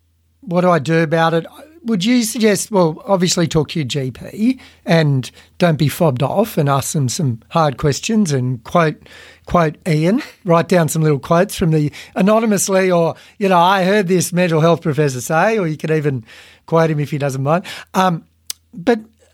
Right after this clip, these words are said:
even before that, is it wise to do a bit of Googling? "This is my condition, this is the medication," type in that and mood and just see what you find and how reliable the sources are. So when you go in, you're not,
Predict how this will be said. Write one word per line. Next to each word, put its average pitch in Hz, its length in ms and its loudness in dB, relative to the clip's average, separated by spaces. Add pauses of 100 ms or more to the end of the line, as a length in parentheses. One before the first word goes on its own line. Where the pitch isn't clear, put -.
(160)
even 381 220 0
before 202 320 2
that, 180 240 0 (800)
is 247 160 -4
it 240 80 -4
wise 233 300 2
to - 140 -2
do 247 40 4
a 233 40 0
bit 202 120 0
of 196 80 -2
Googling? 185 540 0 (240)
"This 220 160 0
is 226 120 -2
my 196 180 4
condition, 156 440 -2
this 170 180 0
is 180 140 -4
the 180 80 -2
medication," 143 880 -2 (320)
type 190 300 0
in 151 180 0
that 156 260 0
and 139 200 0
mood 156 360 2
and 165 280 -4
just 392 200 -2
see 190 300 0
what 170 240 0
you 151 60 -2
find 170 520 2
and 143 140 0
how 156 160 0
reliable 156 520 0
the 139 120 -2
sources 175 480 -2
are. 143 200 0
So 175 280 2 (480)
when 190 220 4
you 180 100 4
go 170 260 2
in, 165 380 2
you're 151 140 2
not, 151 320 2